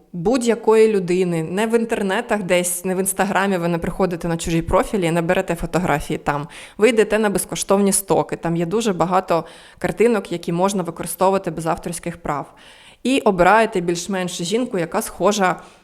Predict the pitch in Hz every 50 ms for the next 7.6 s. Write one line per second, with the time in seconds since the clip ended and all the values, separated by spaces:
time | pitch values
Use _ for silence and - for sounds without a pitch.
0 | _ - 175 170 170 208 220 226 - 208 165 - 170 156 175 202 240 208 175 -
1 | - 170 165 160 165 180 185 175 170 175 170 170 - 156 147 147 143 139 135 135
2 | - - 202 202 220 214 208 208 - 202 202 214 214 208 - 208 185 180 - -
3 | - - - - - 175 170 165 - - 294 - - - - 190 175 175 180 -
4 | - 160 165 170 175 - 254 - - - 208 190 175 147 156 160 - - 175 165
5 | 170 - - - - - - - - - - 196 185 180 202 247 285 277 240 233
6 | 233 - 208 240 233 226 214 - - 175 170 185 175 175 185 180 190 208 233 233
7 | 226 - - - - - - - - _ -